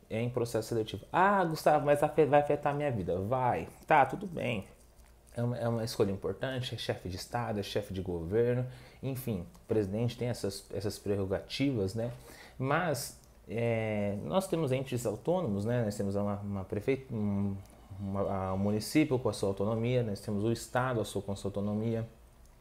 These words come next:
entes aí que já têm já seus eleitos, ou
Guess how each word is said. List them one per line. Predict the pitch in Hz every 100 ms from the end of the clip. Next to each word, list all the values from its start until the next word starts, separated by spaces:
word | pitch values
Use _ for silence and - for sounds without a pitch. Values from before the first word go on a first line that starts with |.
| - - -
entes | 110 123 127 117
aí | 113 107 117 - - -
que | 107
já | 117
têm | 117 131 147 123
já | 120 117
seus | - 110 104
eleitos, | 98 95 123 127 123 - - - - - - - - -
ou | 113